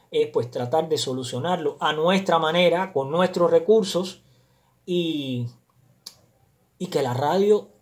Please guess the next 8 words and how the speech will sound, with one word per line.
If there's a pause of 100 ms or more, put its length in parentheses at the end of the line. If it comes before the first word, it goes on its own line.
funcione (300)
lo
mejor
posible. (260)
Es
eso
lo
que